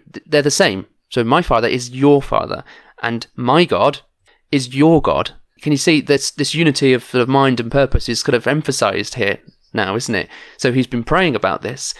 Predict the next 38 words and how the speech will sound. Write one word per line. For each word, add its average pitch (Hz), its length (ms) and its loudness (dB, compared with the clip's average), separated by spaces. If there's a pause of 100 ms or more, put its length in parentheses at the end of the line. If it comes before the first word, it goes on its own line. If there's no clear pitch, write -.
(160)
and 120 100 -4
now 131 140 0
Mary, 135 560 2
the 127 60 -8
<laughs> - 20 -14
first 139 420 -2
person 123 360 0
to, 110 140 0
to - 260 -6
see 135 160 4
him 107 160 0 (420)
after - 200 -4
the 117 60 2
resurrection, 117 540 0
he 117 140 -8
says, 120 240 -2
"Look, 123 160 2
my 120 200 0
Father 113 380 2
is 110 260 -8
your 113 300 4
Father, 104 460 -2 (240)
my 107 240 2
God 101 340 0
is 110 260 -10
your 104 300 0
God." - 340 -4 (220)
I 131 60 0
mean, 123 100 0
this, 143 240 2
this - 220 -2
whole 113 160 2
verse 113 240 2
again 110 320 0
shows 110 320 0
the 110 80 -2
distinction 110 640 0
between 95 480 -6